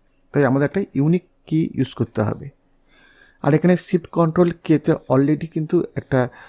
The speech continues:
আহ, শর্টকাট আছে, সেটা হচ্ছে স্মল ক্যাপের জন্য। সেটাও আমি তোমাদের দেখিয়ে দেবো।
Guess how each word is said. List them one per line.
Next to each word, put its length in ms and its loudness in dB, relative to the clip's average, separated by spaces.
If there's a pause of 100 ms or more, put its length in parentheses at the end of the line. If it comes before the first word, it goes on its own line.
(160)
আহ, 160 0
শর্টকাট 440 -2
আছে, 180 0
সেটা 180 -2
হচ্ছে 240 -2
স্মল 400 2
ক্যাপের 320 -2
জন্য। 360 -6 (1400)
সেটাও 260 0
আমি 120 2
তোমাদের 240 2
দেখিয়ে 220 0
দেবো। 220 -2